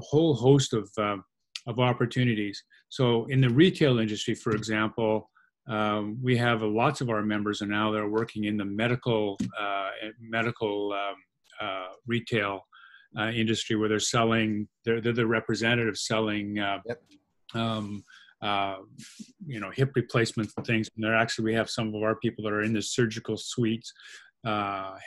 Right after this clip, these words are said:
Speaker 1: advising the orthopedic surgeon on how to use that particular appliance. Well, these people have got this academic background, this medical background, and they've got the people skills, and they've got the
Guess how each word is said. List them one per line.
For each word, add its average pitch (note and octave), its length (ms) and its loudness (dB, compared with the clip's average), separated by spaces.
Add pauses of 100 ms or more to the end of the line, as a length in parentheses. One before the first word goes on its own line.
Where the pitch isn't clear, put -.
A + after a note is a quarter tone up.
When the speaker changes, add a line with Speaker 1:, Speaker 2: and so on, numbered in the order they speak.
(460)
Speaker 1:
advising A2+ 760 4
the G#2 120 2
orthopedic A2 560 0
surgeon A2+ 460 0
on F#2+ 140 -6
how G#2 140 -2
to G#2 80 0
use G2+ 280 -2
that G#2 180 0
particular G#2+ 340 -4
appliance. G#2+ 640 -4 (340)
Well, C3 80 -2
these F3 160 6
people F3+ 240 6
have A#2+ 180 2
got B2 260 2
this - 280 -4 (280)
academic B2+ 540 2
background, B2+ 600 4
this - 280 -6
medical C3+ 400 4
background, A#2 800 2
and G2+ 120 -8
they've G2 120 -10
got G#2 180 -6
the G2 80 -8
people C#3 300 2
skills, A2+ 640 0
and G2 120 -6
they've F#2+ 100 -8
got G2+ 220 -4
the - 80 -20